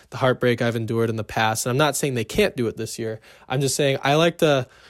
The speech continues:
I like to predict, you know, smaller steps. So I'm thinking Western Conference Finals. I think the Wild make a run. I think their days of going to the, going to the N H L playoffs and losing in the first round or losing in the second round or whatever are over. I think those days, the twenty,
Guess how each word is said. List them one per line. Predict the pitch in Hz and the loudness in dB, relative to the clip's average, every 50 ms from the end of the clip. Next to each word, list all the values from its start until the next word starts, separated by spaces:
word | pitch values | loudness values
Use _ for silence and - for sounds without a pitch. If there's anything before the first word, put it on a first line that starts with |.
| _ _ - | _ _ -2
I | 127 | 0
like | 139 160 170 170 - | 2 2 2 2 0
to | 151 | -4
predict, | - - 165 147 147 131 135 - - - | -2 0 2 2 2 2 0 -4 -12 -8
you | 151 131 | -6 -4
know, | 127 123 117 117 | -2 -2 -2 -2
smaller | - - - 151 139 131 131 127 120 | -2 -2 -2 0 2 2 2 2 0
steps. | - - - 123 123 127 - - - - - | -2 -2 -2 -2 -2 -2 -4 -6 -8 -8 -10
So | 233 - - - 131 120 117 110 - - - - _ | -10 -8 -4 -2 0 0 0 -2 -4 -10 -20 -20 _
I'm | - 127 143 156 | -4 -4 -4 -2
thinking | - - 160 143 - 156 151 | 0 -2 -2 0 0 -2 2
Western | 143 135 123 - - 123 | 2 2 2 0 -2 -2
Conference | - 131 120 117 113 117 - | 0 0 0 0 -2 -4 -6
Finals. | - 120 113 110 110 | -6 -4 -4 -4 -2
I | - 131 135 | 0 0 2
think | 151 160 151 | 2 0 0
the | - 151 | 2 2
Wild | 139 143 135 131 131 127 | 4 4 4 2 2 0
make | 131 123 120 - | -2 -4 -2 -2
a | 113 | -2
run. | 117 117 113 110 113 | -2 -2 -2 -2 -4
I | 117 | -4
think | 117 - 147 139 127 - - - - - - _ | -4 -2 -2 -2 -2 -4 -8 -18 -20 -20 -16 _
their | - 139 147 147 | 2 4 4 4
days | 135 143 139 139 143 143 131 135 | 4 4 4 6 6 6 4 2
of | 120 113 | -2 -2
going | - 127 131 139 139 | 2 2 2 4 4
to | 135 131 | 2 2
the, | 131 127 127 135 - - 139 131 | 2 2 2 0 -2 -4 -10 -2
going | 123 - 156 151 | 0 2 2 4
to | 151 143 | 2 2
the | 139 131 | 2 2
N | 135 | 2
H | 139 131 - | 0 2 2
L | 139 127 117 | 0 0 0
playoffs | - - 123 120 120 120 123 120 - - | 0 -2 -2 0 0 0 -2 -2 -6 -10
and | - 120 117 113 110 - _ - - - - - - _ _ _ | -10 -10 -10 -10 -10 -14 _ -20 -20 -20 -20 -20 -20 _ _ _
losing | - 131 160 160 131 151 147 | -2 0 2 2 4 2 2
in | 143 | 2
the | 139 | 0
first | 127 - 147 139 131 - - | 0 2 4 4 4 4 4
round | 139 127 123 127 127 123 | 2 2 4 2 2 0
or | 117 | 0
losing | 120 135 147 151 151 131 143 139 | 0 0 0 0 2 2 2 2
in | 139 131 | 2 0
the | 127 123 | 0 0
second | - - 135 127 - 139 | 0 0 -2 -2 -2 -2
round | 127 123 123 120 120 120 120 | -2 0 0 0 0 -2 0
or | 120 120 117 | 0 0 0
whatever | 120 120 120 117 120 117 | 0 0 -2 -2 0 0
are | 113 110 110 110 117 | 0 0 0 0 -2
over. | 113 107 104 95 - | -2 -4 -6 -6 -6
I | 113 | -8
think | 110 - 131 120 - | -6 -6 -8 -4 -2
those | 127 127 127 117 113 | -2 -2 -2 -2 -2
days, | 123 123 120 120 113 110 | -2 -2 -2 -2 -4 -6
the | - 131 | -8 -12
twenty, | - - 131 123 123 120 110 | -8 -6 -4 -4 -2 -4 -6